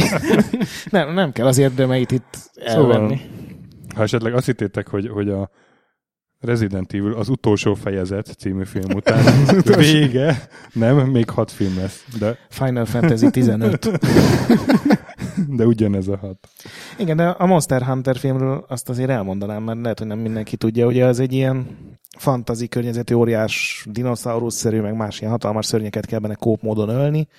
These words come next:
Speaker 1: Ilyen lassabb Diablo, meg túlélősebb Diablo. A film meg arról szól, hogy egy fiatal amerikai srác egy teleport segítségével átkerül egy idegen világba, ahol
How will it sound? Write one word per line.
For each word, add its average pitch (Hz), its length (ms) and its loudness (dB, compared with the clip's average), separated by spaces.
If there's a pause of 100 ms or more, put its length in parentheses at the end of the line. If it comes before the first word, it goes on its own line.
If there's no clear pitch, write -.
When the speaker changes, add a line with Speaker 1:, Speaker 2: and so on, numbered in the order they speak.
(500)
Speaker 1:
Ilyen 117 180 -8
lassabb 113 420 -6
Diablo, 107 640 -2 (260)
meg - 140 -12
túlélősebb 101 800 -6
Diablo. 127 520 -4 (840)
A 135 100 -2
film 143 220 2
meg 135 120 2
arról 120 280 4
szól, 127 240 4
hogy 123 120 2
egy 120 160 0
fiatal 110 360 -2
amerikai 107 680 -2 (440)
srác 107 640 -4
egy 107 320 -10 (140)
teleport 104 520 -2
segítségével 107 640 -4
átkerül 113 580 0
egy 107 100 -6
idegen 110 380 -4
világba, 113 520 -2
ahol 117 360 -2